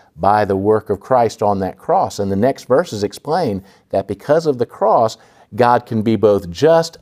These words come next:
and the justifier of the one who believes in Jesus. Just because the penalty for the sin has been dealt with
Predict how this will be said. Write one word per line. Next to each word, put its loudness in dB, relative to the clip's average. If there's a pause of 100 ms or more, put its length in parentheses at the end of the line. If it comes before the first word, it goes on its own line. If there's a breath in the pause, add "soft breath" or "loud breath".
and 0
the 2
justifier 0
of -4
the -6
one 0
who -4
believes -2
in -6
Jesus. -4 (380 soft breath)
Just 0
because 2
the -6
penalty -4
for -6
the -4
sin -6
has -2
been -6
dealt 0
with -6